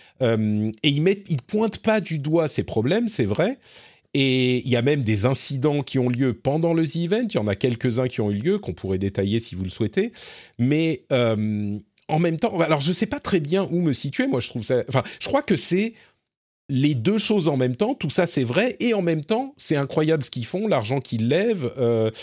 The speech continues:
la, la, c'est quand même une action caritative qui passe par Twitch, par des, euh, jeunes un petit peu débiles qui font les couillons devant la caméra, euh, toute l'année et qui, là, se réunissent pour faire un truc cool. Euh,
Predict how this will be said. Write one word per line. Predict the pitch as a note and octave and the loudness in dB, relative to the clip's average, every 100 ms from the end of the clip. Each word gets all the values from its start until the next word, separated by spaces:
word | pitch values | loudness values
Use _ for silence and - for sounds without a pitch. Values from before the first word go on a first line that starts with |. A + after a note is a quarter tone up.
| - - | -16 -6
la, | A#2+ A#2 A2 A2 | 2 4 4 2
la, | B2 A#2 G#2+ G2+ G2+ F#2+ D#2 F#2 A2+ G#2+ A#2+ | 2 2 4 2 0 -8 -14 -16 -12 -8 -2
c'est | - | 0
quand | A2+ | 2
même | A#2+ C3 | 2 2
une | A2+ A2 | 2 0
action | G#2 - B2 | 0 -2 0
caritative | A2+ A2 - A#2 - C#3+ | 0 0 0 0 -2 -8
qui | - A2 | -8 -6
passe | - G#3+ G#3+ - - - _ _ _ _ | -2 0 0 -4 -10 -20 _ _ _ _
par | A3+ G#3+ - | -2 0 -2
Twitch, | - G3+ A3 G#3 - - | -4 -2 0 0 -2 0
par | G3 G#3 | 2 2
des, | C#3 D#3+ G3+ F#3+ D3+ | 2 2 2 4 4
euh, | C3 B2+ A#2 - - | 4 2 0 -6 -4
jeunes | G#2+ G#2 F3 G#3 G3 G#2+ - - | 0 2 4 2 2 0 -2 -2
un | B2 | -2
petit | D3 F3+ | 0 -2
peu | F#3+ | 0
débiles | F#3 F#3 G3+ G#3 | 0 0 0 0
qui | C#3+ | -2
font | B2+ D#3 | -2 0
les | C#3 | 0
couillons | - E3+ F3+ F3 | 0 0 0 2
devant | C#3+ B2+ D3+ | 0 0 2
la | C#3+ B2+ | 2 2
caméra, | C#3 C#3+ D3 D3+ D#3 D3 | 2 2 2 4 4 4
euh, | A2+ G#2+ G#2+ | 4 4 2
toute | - D#3 D#3 | 0 -2 2
l'année | D#3 D#3+ E3+ D3+ - - _ - | 2 2 2 0 -8 -20 _ -2
et | B2 A#2 | 0 0
qui, | - | 0
là, | D3+ D#3 | 2 2
se | - | 2
réunissent | A#2 C3 D3 D#3+ | 2 0 0 -2
pour | - G#2+ | -2 -2
faire | B2 A2 | 0 0
un | |
truc | - A2+ - | -2 -6 -4
cool. | G#3 B3+ A#3+ - - - - | -2 0 -2 -6 -14 -20 -2
Euh, | C3 B2+ A2+ A2+ A2 | 2 2 0 -2 -4